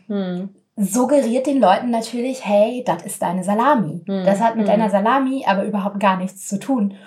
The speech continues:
Speaker 2: Und ich glaube, diese, äh, Markus, mein Blogpartner, sagt immer Werbewand oder schöne
Speaker 1: Mhm.
Speaker 2: bunte Werbewand, die
Speaker 1: Mhm.
Speaker 2: uns so vom Selbstdenken abhält,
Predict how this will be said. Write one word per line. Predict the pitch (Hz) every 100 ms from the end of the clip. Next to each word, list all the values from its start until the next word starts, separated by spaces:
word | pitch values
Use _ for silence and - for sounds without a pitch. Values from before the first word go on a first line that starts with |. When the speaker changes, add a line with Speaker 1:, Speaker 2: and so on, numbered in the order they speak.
| -
Speaker 2:
Und | - 220 220
ich | 220 -
glaube, | 226 233 220
diese, | 233 269 240 247 247 269 - _ _ _ _
äh, | - -
Markus, | 170 196 220 240 247 233
mein | 220
Blogpartner, | 214 226 - 214 208 202
sagt | 196 196
immer | 202 185 170
Werbewand | 196 220 226 208 165 160 185 262 196
oder | 196
schöne | 196 226 208
Speaker 1:
Mhm. | 196
Speaker 2:
bunte | 226 220 214
Werbewand, | 208 233 208 180 196 226 226
die |
Speaker 1:
Mhm. | 220
Speaker 2:
uns | 214 214
so | 208 214
vom | - 202 196 208 - _
Selbstdenken | 185 180 226 - - 165 170 185 - -
abhält, | 202 - - 160 160